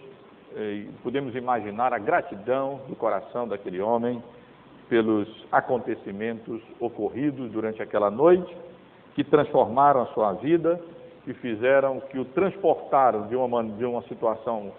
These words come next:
primeiro cômoda, ordeira, depois para uma crise tremenda, pronto para se, tirar sua própria vida, sendo levado àquela situação de grande alegria e gozo espiritual por terem crido e confiado as suas vidas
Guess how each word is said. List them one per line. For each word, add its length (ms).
primeiro 400
cômoda, 500
ordeira, 560
depois 420
para 340
uma 180
crise 440
tremenda, 520
pronto 520
para 320
se, 220
tirar 280
sua 140
própria 400
vida, 280
sendo 160
levado 380
àquela 220
situação 360
de 100
grande 300
alegria 480
e 40
gozo 480
espiritual 880
por 160
terem 580
crido 380
e 40
confiado 640
as 60
suas 240
vidas 380